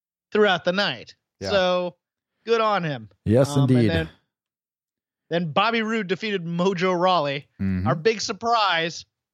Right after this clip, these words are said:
Speaker 1: for the Open Challenge, Mojo Rawley.
Speaker 2: Mojo Rawley. And, well, and we had kind of tapered our expectations leading up to this because we were like, "Oh, is this where they bring back Ziggler? Is this where they bring in Bobby Lashley?"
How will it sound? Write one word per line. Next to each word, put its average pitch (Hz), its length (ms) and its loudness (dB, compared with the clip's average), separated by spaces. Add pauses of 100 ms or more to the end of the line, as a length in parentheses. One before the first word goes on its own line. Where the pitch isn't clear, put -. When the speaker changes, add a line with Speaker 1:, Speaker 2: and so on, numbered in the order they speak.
(120)
Speaker 1:
for 202 120 -4
the 185 140 0
Open 196 240 -2
Challenge, 160 600 -4 (840)
Mojo 175 460 2
Rawley. 117 420 -2
Speaker 2:
Mojo 117 420 2
Rawley. 98 200 2
And, 214 260 0
well, 208 300 2 (800)
and 233 140 0
we 339 160 4
had 262 160 2
kind 180 220 2
of 143 100 2
tapered 139 420 0
our 110 160 4
expectations 104 840 -4
leading 95 260 -2
up 87 160 -2
to 104 100 -2
this 104 260 0
because 101 440 -2
we 160 80 4
were 165 80 6
like, 113 100 4
"Oh, 160 240 4
is 92 100 -6
this 127 200 -6
where 120 120 0
they 117 80 2
bring 113 200 0
back 110 160 2
Ziggler? 92 480 -2
Is 85 80 -6
this 123 200 -2
where 110 140 2
they 104 100 2
bring 101 480 0
in 107 220 2
Bobby 101 320 0
Lashley?" 87 600 -4